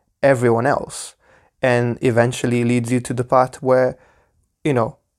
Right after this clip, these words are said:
people who really go through it end up on, which is the path of success. And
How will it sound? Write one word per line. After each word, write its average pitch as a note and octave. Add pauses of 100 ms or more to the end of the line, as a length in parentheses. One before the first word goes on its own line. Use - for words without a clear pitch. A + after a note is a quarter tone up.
(100)
people C#3
who B2+
really B2+
go B2+
through C3
it C#3+
end F#3+
up -
on, -
which B2+
is B2+
the A#2+
path A#2
of A#2
success. - (560)
And C3+